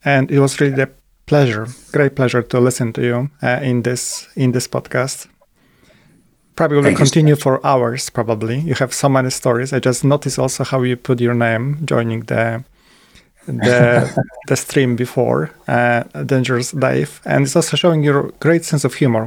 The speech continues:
Speaker 1: which I always, always enjoying, to be honest with you. You have this great balance between being serious and to the point and also having the time for jokes and have good time with the, with your team. Many, th-, many thanks. It was really great, great pleasure.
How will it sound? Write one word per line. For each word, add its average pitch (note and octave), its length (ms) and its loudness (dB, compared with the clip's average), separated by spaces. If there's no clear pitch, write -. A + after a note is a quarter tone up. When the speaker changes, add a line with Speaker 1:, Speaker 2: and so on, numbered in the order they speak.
Speaker 1:
which C3+ 160 0
I B2 80 2
always, C3 360 0
always D3 360 2
enjoying, A#2+ 420 0
to B2 80 -6
be B2+ 60 0
honest B2 160 -2
with B2 80 -6
you. C3 160 -4
You C#3 80 -2
have C3 220 0
this - 340 -2
great D3+ 300 0
balance A#2 560 -2
between B2+ 380 0
being B2 140 2
serious E3+ 480 2
and A#2 120 -2
to A#2+ 60 -6
the A2 100 -4
point D3 380 -2
and B2 140 -4
also B2 180 -4
having A#2+ 400 -6
the A#2+ 160 -4
time B2 340 -2
for - 100 -4
jokes C#3 540 -2
and B2 140 -2
have A#2+ 160 -2
good A#2+ 160 -4
time A#2 200 0
with A2+ 120 -8
the, A#2+ 140 -2
with A#2 240 -8
your A#2 120 -2
team. A#2 380 -8
Many, F#3 220 4
th-, E3+ 320 2
many E3 180 4
thanks. C3+ 260 0
It D#3+ 60 0
was D3+ 260 0
really D3 120 4
great, A#2+ 300 -2
great B2 200 -4
pleasure. B2 340 -6